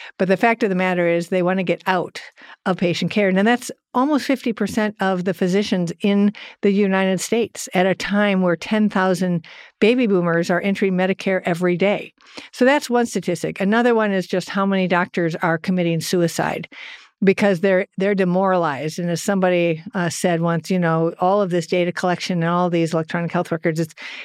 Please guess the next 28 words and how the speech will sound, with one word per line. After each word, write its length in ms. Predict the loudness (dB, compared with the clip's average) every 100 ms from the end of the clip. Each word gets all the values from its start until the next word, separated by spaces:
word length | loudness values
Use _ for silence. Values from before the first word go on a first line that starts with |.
| -2
it's 180 | 0 2
really 180 | 2
killing 420 | 0 0 0 2 2
our 120 | 0
physicians." 560 | 0 -2 -2 -4 -6 -10 -20 -2
And 80 | 2
I 20 |
don't 180 | 2 2
think 180 | 0
that 120 | 0 0
that's 240 | 0 0
what 140 | -4
they 100 | -2
meant, 400 | -2 -2 0 -2 -6 -20 -18 -4
but 140 | 2 4
it, 180 | 2 0
but 160 | -4 0
it 160 | 2 2
is 260 | 0 0
killing 420 | -2 0 2 2
the, 340 | 2 2 0 -2 -2
the, 400 | 0 2 0 -2
the 200 | -2 -2
joy. 520 | 0 2 2 2 -4 -14 -20 -20 _
It's 140 | -6
killing 320 | 0 2 2 2
the 100 | 2
joy 640 | 2 2 2 2 0